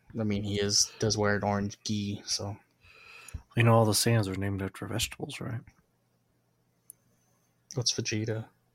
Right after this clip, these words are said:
Speaker 2: Vegetable.
Speaker 1: Oh.
Speaker 2: You fucking idiot.
Speaker 1: That's boring.
Speaker 2: He's from Planet Vegetable. From his dad, Vegetable.
Speaker 1: <laughs>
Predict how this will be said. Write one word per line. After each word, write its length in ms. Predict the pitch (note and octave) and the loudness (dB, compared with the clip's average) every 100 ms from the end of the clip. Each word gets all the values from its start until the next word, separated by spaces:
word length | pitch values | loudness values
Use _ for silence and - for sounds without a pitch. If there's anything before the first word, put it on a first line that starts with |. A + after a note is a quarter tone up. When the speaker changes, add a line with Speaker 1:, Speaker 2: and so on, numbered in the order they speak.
| _ _ _ _ _ | _ _ _ _ _
Speaker 2:
Vegetable. 560 | - G2 - A#2 A#2+ C3+ _ _ _ _ - - G#2+ | -6 -4 -4 -4 -4 -6 _ _ _ _ -20 -16 -10
Speaker 1:
Oh. 300 | G2 F2+ - - _ _ _ | -8 -8 -12 -20 _ _ _
Speaker 2:
You 160 | A2+ G#2 | -6 -6
fucking 480 | - A#2 G2 G#2+ G2 | -4 -4 -4 -4 -6
idiot. 500 | G2 G2+ G#2 A#2+ - - | -4 -4 -4 -6 -8 -4
Speaker 1:
That's 180 | D3+ C#3 | -2 0
boring. 600 | - F#2+ D#2 D2+ G1+ A2+ - - - - - _ _ _ _ _ - | 0 -4 -6 -8 -8 -12 -16 -20 -20 -20 -20 _ _ _ _ _ -6
Speaker 2:
He's 160 | B2+ | -2
from 200 | - C#3 | 2 2
Planet 360 | A#2+ C#3 C#3 C3+ | 4 6 6 6
Vegetable. 580 | B2 C#3 - G2+ F2+ - _ _ _ _ - - | 4 4 2 -4 -6 -8 _ _ _ _ -20 -12
From 160 | - G#2+ | -2 2
his 120 | A#2 | 2
dad, 320 | A2+ A#2 A#2 | 6 6 6
Vegetable. 600 | G#2+ A#2+ - - F2+ F#2 - - _ - - - | 4 2 2 -4 -8 -10 -14 -20 _ -20 -18 -2
Speaker 1:
<laughs> 380 | - A#2 G2 | 4 6 6